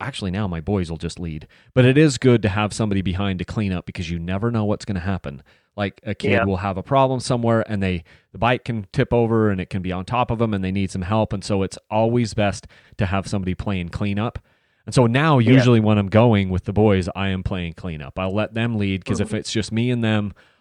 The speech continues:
Speaker 1: I'll let the boys lead and I'm playing cleanup to make sure that everything's okay. I, it's not a good idea to just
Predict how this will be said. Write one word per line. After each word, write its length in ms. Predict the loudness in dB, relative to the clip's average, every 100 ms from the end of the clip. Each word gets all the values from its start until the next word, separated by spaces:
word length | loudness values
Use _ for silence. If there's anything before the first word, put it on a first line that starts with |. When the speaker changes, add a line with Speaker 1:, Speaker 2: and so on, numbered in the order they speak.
| -2
Speaker 1:
I'll 80 | 0
let 120 | 0
the 60 | 4
boys 300 | 6 6 4
lead 240 | 0 0 -2
and 120 | -2
I'm 120 | 0
playing 260 | 0 -2 -2
cleanup 500 | -6 -4 -2 -4 -4
to 60 |
make 200 | -4 -4
sure 200 | -4 -4
that 160 | -4 -4
everything's 460 | -6 -6 -6 -4 -4
okay. 460 | -2 -2 -4 -8 _ _ _
I, 180 | -4 -4 -4
it's 180 | -8 -2
not 220 | 2 2
a 60 | 4
good 120 | 4
idea 360 | 2 2 0 0
to 120 | -2
just 320 | -2 -4 -6